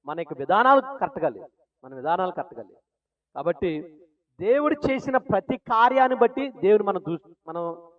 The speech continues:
కొంచెం ఆసక్తులు చెల్లించాలి. నూట మూడవ కీర్తన రెండవ చరణం, the famous word. "నా ప్రాణమా యెహోవాను సన్నుతించుము,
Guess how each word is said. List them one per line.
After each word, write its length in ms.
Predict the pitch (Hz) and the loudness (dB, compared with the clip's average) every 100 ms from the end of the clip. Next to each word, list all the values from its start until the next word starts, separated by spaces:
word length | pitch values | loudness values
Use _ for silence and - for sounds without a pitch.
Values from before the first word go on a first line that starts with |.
| _ | _
కొంచెం 260 | 160 180 180 | -14 0 4
ఆసక్తులు 340 | 185 180 175 | 4 2 -6
చెల్లించాలి. 560 | 170 156 156 156 143 123 | -6 -6 -6 -4 -4 -2
నూట 180 | 185 185 | 0 2
మూడవ 280 | 190 190 | 4 4
కీర్తన 440 | 185 185 - 175 156 | 2 -2 -4 -4 -4
రెండవ 300 | 151 156 165 156 | -2 0 0 -2
చరణం, 180 | 135 113 - _ _ _ 135 | -6 -10 -16 _ _ _ -12
the 100 | 165 | -2
famous 440 | 170 185 175 160 | 0 2 0 0
word. 260 | 147 120 135 117 - _ _ _ _ _ _ _ _ _ _ _ _ _ _ _ _ _ _ _ _ _ _ _ _ _ _ _ _ _ _ _ _ _ _ _ _ _ _ _ _ _ _ _ | 0 0 -4 -16 -20 _ _ _ _ _ _ _ _ _ _ _ _ _ _ _ _ _ _ _ _ _ _ _ _ _ _ _ _ _ _ _ _ _ _ _ _ _ _ _ _ _ _ _
"నా 180 | 123 170 | -2 0
ప్రాణమా 600 | 208 233 233 247 262 220 165 196 175 202 330 294 _ _ _ _ _ _ _ _ - | 2 4 6 6 6 8 8 6 2 -10 -18 -20 _ _ _ _ _ _ _ _ -4
యెహోవాను 680 | 175 208 240 247 254 247 254 | 8 12 12 12 10 6 4
సన్నుతించుము, 800 | 269 247 262 269 254 269 247 | 4 4 4 2 6 6 8